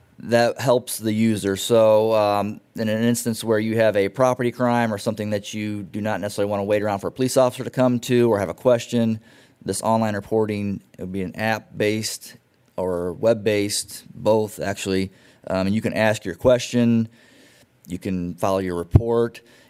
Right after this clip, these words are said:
and that's gonna help, uh, people, I think, with time, because a lot of times you call the police, maybe you had a, something stolen, you don't wanna wait around, you have to go to work or whatever. You can get online and make that report yourself. We get it,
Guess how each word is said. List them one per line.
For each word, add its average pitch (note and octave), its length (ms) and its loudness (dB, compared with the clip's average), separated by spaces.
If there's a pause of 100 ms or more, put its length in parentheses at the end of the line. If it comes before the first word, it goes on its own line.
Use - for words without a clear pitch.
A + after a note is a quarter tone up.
and A2+ 180 0
that's C#3 160 2
gonna C#3+ 220 0
help, C3+ 340 2
uh, A2+ 300 4
people, A2+ 240 -4
I G#2+ 40 0
think, G#2 200 -6
with G#2 100 -12
time, G2 360 -4
because F2 260 -8
a G2+ 40 -6
lot B2 100 2
of C3 60 -4
times A2 300 -4
you G2 360 -4 (160)
call G#2 160 2
the F#2 60 -4
police, A2+ 540 -2
maybe G2 160 -4
you G2+ 60 -2
had F#2 140 0
a, F#2 80 -6
something - 280 -10
stolen, A#2+ 680 4
you G#2+ 80 -2
don't G#2 100 -4
wanna F#2+ 120 -4
wait F#2+ 120 0
around, G#2 240 -4
you G2+ 40 -6
have G2 80 -6
to - 60 -16
go F#2 80 -2
to F2+ 60 -2
work A#2 320 2
or A2+ 40 0
whatever. A2 460 2 (240)
You A2 140 -6
can G#2+ 80 -2
get G#2 100 2
online G#2 460 -2
and F#2+ 80 -4
make F#2+ 140 -4
that D#2+ 100 -6
report F#2 280 -8
yourself. A2 380 -2
We F#2+ 140 -6
get A2+ 240 0
it, A#2 240 0